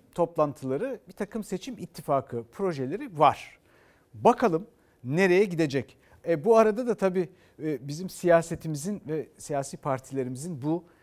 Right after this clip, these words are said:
katmerli, efendim, yüksek istişare kurulu filan gibi, e, organizasyon modelleri çok acayip. E, yüksek istişare kurulu bambaşka bir şey tabii. Yani. O bakımdan, e,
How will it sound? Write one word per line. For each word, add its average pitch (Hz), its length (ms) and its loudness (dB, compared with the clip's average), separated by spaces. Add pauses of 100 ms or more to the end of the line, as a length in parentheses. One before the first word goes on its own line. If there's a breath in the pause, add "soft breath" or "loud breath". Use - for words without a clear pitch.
(220 soft breath)
katmerli, 156 720 -2
efendim, 156 560 -6
yüksek 160 600 -4
istişare 147 640 -4 (100)
kurulu 165 360 0
filan 160 420 -2
gibi, 139 280 -8 (500 soft breath)
e, 143 140 -2
organizasyon 156 760 -2
modelleri 143 540 -4
çok 143 220 -12
acayip. 113 380 -2 (760 soft breath)
E, 120 200 -10 (380)
yüksek 147 340 -6
istişare 156 520 -2
kurulu 160 340 -4
bambaşka 120 520 -2
bir - 60 -20
şey 87 160 -16
tabii. - 280 -20 (240)
Yani. - 240 -20 (760 soft breath)
O 220 160 4
bakımdan, 202 500 4 (120)
e, 175 480 0